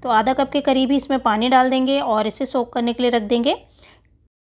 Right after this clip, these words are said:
अगर आपके पास कम टाइम है तो एक घंटे के लिए रख दें, नहीं तो आप इसे दो से तीन घंटे के लिए सोक करने के लिए रख दें। अब हम नेक्स्ट तैयारी करते हैं, तो इसको हम ढक के छोड़ देते हैं।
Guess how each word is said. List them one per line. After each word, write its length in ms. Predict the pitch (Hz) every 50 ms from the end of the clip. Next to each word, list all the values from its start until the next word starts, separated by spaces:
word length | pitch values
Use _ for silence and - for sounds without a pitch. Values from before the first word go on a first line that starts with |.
| _ _ _ _ _ _ _ _ _ _ _ -
अगर 240 | 214 214 240 285 302
आपके 220 | 285 285 - 302 285
पास 220 | 277 262 262 262
कम 200 | - 269 247 262
टाइम 240 | 262 269 247 247 254
है 60 | 254
तो 80 | 240 254
एक 100 | 226 214
घंटे 260 | 214 233 233 226 233 247
के 100 | 262 269
लिए 80 | 262 247
रख 100 | 247 240
दें, 240 | 220 240 247 254
नहीं 180 | 254 240 226 208
तो 100 | - 214
आप 140 | 196 196 196
इसे 140 | - - 220
दो 180 | 202 208 208 208
से 120 | 208 - 240
तीन 220 | 240 220 208 208 202
घंटे 260 | 196 214 202 - 220
के 140 | 196 226 214
लिए 220 | 214 233 320 427 -
सोक 260 | - - 226 - -
करने 200 | - 202 190 185
के 80 | 180 185
लिए 120 | 185 190
रख 120 | 185 185 180
दें। 200 | 180 180 180 190 - - - - - - _ _ _ _ _ _ _ _ _ -
अब 140 | 233 233 220
हम 260 | 247 254 269 - - - -
नेक्स्ट 280 | 254 233 226 - - -
तैयारी 300 | - 226 208 208 214 233
करते 300 | 233 254 226 226 - 262
हैं, 160 | 247 269 302 302
तो 80 | -
इसको 220 | 262 240 - - 240
हम 120 | 233 226 214
ढक 160 | 247 240 233
के 100 | - 240
छोड़ 200 | 240 - 247 240 226
देते 220 | 240 240 240 269
हैं। 160 | 262 302 359